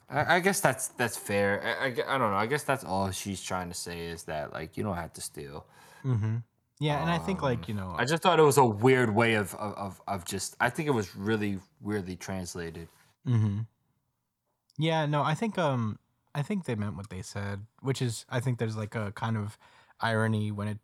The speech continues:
Speaker 2: comes to the rules, the concept of rules in Undead Unluck, being as they all, like, by their very nature, break the rules of, of nature just by existing
Speaker 1: Oh,
Speaker 2: with their
Speaker 1: right. That
Speaker 2: abilities.
Speaker 1: is,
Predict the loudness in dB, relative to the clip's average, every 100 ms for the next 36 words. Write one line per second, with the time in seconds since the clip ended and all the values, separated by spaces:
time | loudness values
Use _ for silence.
0 | _ -2 -2 -2 -6 -8 -8 -8 -8 -6
1 | -6 -8 -12 _ _ _ _ _ _ _
2 | _ _ _ -8 -4 -2 -4 -6 -8 -10
3 | -6 -6 -4 -4 -4 -4 -6 -4 -4 -4
4 | -4 -6 -8 -20 _ _ _ _ _ _
5 | _ _ _ _ _ -10 -4 -2 0 -2
6 | -2 -4 -6 -4 -4 -2 -4 -6 -8 -6
7 | -6 -6 -8 -8 -6 -6 -4 -6 -8 -8
8 | -10 -8 -8 -8 -10 -12 -10 -10 -10 -10
9 | -12 -14 -14 -12 -10 -10 -10 -12 -12 -14
10 | _ _ _ _ _ _ _ _ _ _
11 | _ _ _ _ _ _ _ _ _ _
12 | -8 -4 -6 -4 -6 -8 2 4 4 2
13 | 4 4 2 -4 0 2 2 0 -2 -12